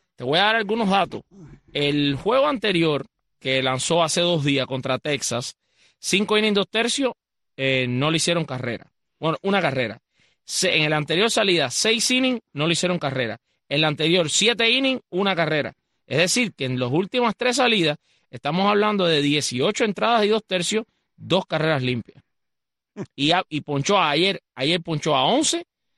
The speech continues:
en la salida anterior ponchó a seis, en la anterior ponchó a trece. Estamos hablando de treinta ponches en tres salidas, a un promedio de diez ponches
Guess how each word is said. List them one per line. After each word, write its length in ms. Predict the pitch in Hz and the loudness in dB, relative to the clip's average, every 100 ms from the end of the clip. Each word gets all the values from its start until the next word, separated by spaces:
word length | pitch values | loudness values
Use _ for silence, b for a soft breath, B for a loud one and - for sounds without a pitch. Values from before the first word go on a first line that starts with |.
| _ | _
en 120 | - 131 | -6 -2
la 100 | 123 | -2
salida 260 | 127 160 | 0 0
anterior 260 | 175 170 165 | 0 0 -2
ponchó 260 | 143 139 | -4 -6
a 20 | 120 | -2
seis, 340 | - 254 339 - _ _ - | 0 2 0 -8 _ _ -6
en 100 | 147 | -4
la 80 | |
anterior 240 | 139 135 170 | -2 -2 -2
ponchó 260 | 220 208 | -2 0
a 60 | 240 | 0
trece. 360 | 254 247 - 98 _ _ _ _ _ | 0 -2 -2 -6 _ _ _ _ _
Estamos 280 | _ 127 143 | _ -4 0
hablando 460 | 165 185 214 247 240 | 2 2 2 0 0
de 200 | 170 165 | 0 -2
treinta 400 | 185 233 - 214 | 0 -2 0 -2
ponches 420 | 190 269 285 285 | 0 0 0 0
en 100 | 180 | 0
tres 200 | - 202 | -2 0
salidas, 400 | 190 208 262 151 | 0 2 2 2
a 40 | |
un 80 | 143 | 0
promedio 280 | 165 180 214 | 0 2 2
de 60 | 175 | 2
diez 140 | 185 | 0
ponches 300 | - 226 226 | 0 -2 -2